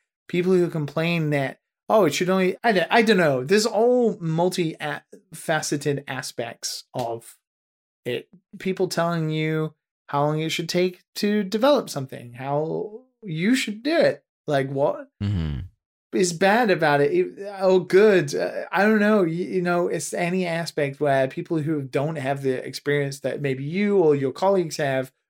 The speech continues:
Speaker 1: but then are trying to talk to you on a level. It, it's, it's like having read a Wikipedia article about rocket science and then trying to talk to a rocket scientist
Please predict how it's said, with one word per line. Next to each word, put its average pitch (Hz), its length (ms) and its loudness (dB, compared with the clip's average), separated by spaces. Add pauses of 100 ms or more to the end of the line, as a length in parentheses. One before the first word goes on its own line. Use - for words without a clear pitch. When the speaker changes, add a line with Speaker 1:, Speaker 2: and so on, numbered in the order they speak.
Speaker 1:
but 147 120 -2
then 147 160 2
are 135 80 0
trying 175 340 0
to 139 100 -2
talk 220 420 -2
to 147 140 -2
you 135 160 4
on 135 120 -2
a 131 80 2
level. 143 500 0 (840)
It, - 200 -2
it's, 190 360 -2
it's 180 260 -2
like 202 360 0 (220)
having 180 440 0
read 170 200 6
a 180 60 4
Wikipedia 156 640 2
article 139 400 2
about 131 280 0
rocket 147 320 -4
science 127 400 -8
and 139 220 -6
then 135 140 -2
trying 160 420 -2
to 160 100 -4
talk 143 300 2
to 147 100 -2
a 139 60 0
rocket 160 360 -2
scientist 147 640 -2